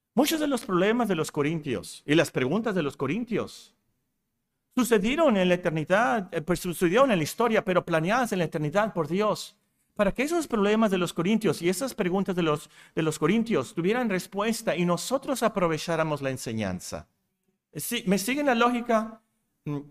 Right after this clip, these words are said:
hay, hay problemas en la iglesia en Corinto, muy grandes, graves problemas. Hicieron unas preguntas,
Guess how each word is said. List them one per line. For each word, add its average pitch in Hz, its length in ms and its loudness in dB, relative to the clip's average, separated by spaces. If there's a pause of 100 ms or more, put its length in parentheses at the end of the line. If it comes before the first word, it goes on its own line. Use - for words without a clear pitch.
(240)
hay, 190 180 2
hay 214 120 2
problemas 196 520 2
en 175 80 2
la 165 60 0
iglesia 147 340 0
en 143 80 -4
Corinto, 151 380 0
muy 190 220 4
grandes, 139 380 0
graves 160 440 6
problemas. 107 640 -2 (360)
Hicieron 196 360 2
unas 190 220 2
preguntas, 151 840 2